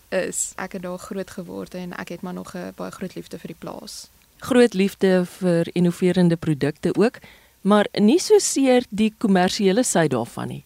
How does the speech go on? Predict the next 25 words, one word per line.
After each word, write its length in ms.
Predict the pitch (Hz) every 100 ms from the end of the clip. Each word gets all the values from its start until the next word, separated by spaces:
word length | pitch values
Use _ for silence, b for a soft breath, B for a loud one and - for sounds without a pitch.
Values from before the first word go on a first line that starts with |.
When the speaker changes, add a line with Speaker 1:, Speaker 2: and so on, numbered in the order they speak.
| _
Speaker 1:
Ja, 440 | 220 247 339 285 262
kyk, 200 | 311 302
ek 140 | 285
het 500 | 247 214 254 - - -
gewerk 840 | - 233 196 185 185 190 190 - -
in 220 | 190 190
produkontwikkeling 960 | 190 180 165 190 180 175 175 175 175 220
in 100 | 196
'n 60 |
fabriek 500 | - 185 165 220 - - -
vir, 300 | 185 180 175 -
eh, 80 | 190 180 185
net 200 | 190 -
so 80 | 196
oor 180 | 196 185
'n 100 | 175
jaar. 400 | 165 175 254 - b b b b b b _
En 680 | 214 214 214 208 208 202 196
toe 220 | 214 208
ek 180 | 196 202
sien 220 | - 214
daar's 200 | 196 190
'n 60 | -
pos 220 | - 202 -
oop 280 | 196 196